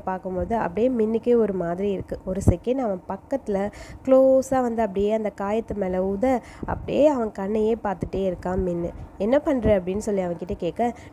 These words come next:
"நீ தானே மென் கிட்ட சொன்ன, எனக்கு இந்த மாதிரி அடிபட்டிருக்கு, நீ ஊதி விட்டா சீக்கிரம் சரியாயிரும்னு சொன்னில, அதனால தான் நானும் அதை இது ட்ரை பண்ணேன்" அப்படிங்கிற மாதிரி அவனை பார்த்துட்டு கியூ பேச, இதை கேட்டோன்னே அப்படியே ஒரு மாதிரி இருக்கு நம்ம மென்னுக்கு. மென் அப்படியே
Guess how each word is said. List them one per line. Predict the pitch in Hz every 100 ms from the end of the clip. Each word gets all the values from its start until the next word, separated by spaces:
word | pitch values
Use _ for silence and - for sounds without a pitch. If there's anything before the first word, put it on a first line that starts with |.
| -
"நீ | 269
தானே | 262 262 285
மென் | 233 226
கிட்ட | 247 233 214
சொன்ன, | 202 180 185 180
எனக்கு | 185 190
இந்த | 196
மாதிரி | 190 240
அடிபட்டிருக்கு, | 208 202 214 202 180 - 277
நீ | 285
ஊதி | 233 214 254 294
விட்டா | 254 208
சீக்கிரம் | 240 247 220 226 240
சரியாயிரும்னு | 226 208 208 202 180 202 214
சொன்னில, | 190 170 202 233 - - -
அதனால | 220 233 220
தான் | 202 294
நானும் | 240 202 240
அதை | 208 185
இது | 190 190
ட்ரை | 190 180 196
பண்ணேன்" | 202 190 185
அப்படிங்கிற | 175 170 185 202
மாதிரி | 190 175 185 196 - -
அவனை | 196 190 180
பார்த்துட்டு | 208 240 247 269
கியூ | - 247 240
பேச, | 196 190 247 254 -
இதை | 196 185
கேட்டோன்னே | 185 262 269 254 254
அப்படியே | 208 185 233
ஒரு | 214
மாதிரி | 196 180 175 196
இருக்கு | 202 175 -
நம்ம | 202 185
மென்னுக்கு. | 175 170 165 165 170 175
மென் | 185 220
அப்படியே | 247 254